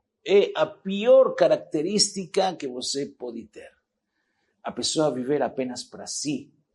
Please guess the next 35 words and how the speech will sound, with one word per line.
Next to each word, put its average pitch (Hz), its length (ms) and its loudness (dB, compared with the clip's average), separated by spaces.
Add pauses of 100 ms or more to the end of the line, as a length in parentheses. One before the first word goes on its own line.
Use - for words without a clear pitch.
e 110 80 -12
procurar 117 480 0
o 117 40 -2
seu 233 800 6 (540)
prazer. 113 540 -2 (220)
Assim, 254 380 -2
o 220 120 -2 (100)
Tzidki 214 480 -8
falando 175 600 -2
para 165 240 -2
o 165 40 -2
lei-, 165 440 -10
para 151 240 0
o, 147 100 -6
para, 139 240 -2
para, 147 200 -2
porque 139 180 -8
depois 180 260 -4
de 160 60 -4
contar 165 360 -2
toda 175 220 -4
a 170 40 -4
história, 190 580 -4 (480)
e 156 100 0
um 175 40 4
menino 190 440 2
que 170 100 2
era 160 100 2
um 160 60 0
menino 170 320 -2
de 147 120 -2
dez 160 300 0
anos 156 280 -2
na 160 120 -4
época, 156 500 -2